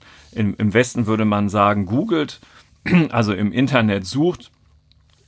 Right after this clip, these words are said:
und, äh, der Staat bekommt das, äh, mit, dann würde der, äh, dann häufiger mal Ergebnisse eingespielt bekommen, die,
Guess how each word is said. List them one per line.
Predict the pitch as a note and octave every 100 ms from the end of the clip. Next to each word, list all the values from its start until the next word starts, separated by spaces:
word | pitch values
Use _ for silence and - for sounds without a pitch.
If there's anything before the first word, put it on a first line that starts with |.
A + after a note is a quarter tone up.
| - -
und, | A#2 A2 -
äh, | A2+ A#2
der | A2
Staat | A2 B2 B2 -
bekommt | A#2+ A2 A#2
das, | A2 - -
äh, | A2 G2+
mit, | F#2+ G#2+ C#3+ -
dann | A2+ A2 G2
würde | A2 A2 G#2
der, | A2 A2 G#2+ - - - _ _ -
äh, | G#2+ G#2 G2 F#2+ - - - - B2+ - - - -
dann | G#2+ G#2+
häufiger | A2+ A#2 A2 G#2
mal | G2+ G#2+ G#2 G#2
Ergebnisse | - G2+ A2 G#2 A2+ A2+
eingespielt | F#2+ A2+ G#2+ - A2 G#2+
bekommen, | G#2+ - A2 A2 A2 G#2+ - - _
die, | A2+ A2 G#2+ G#2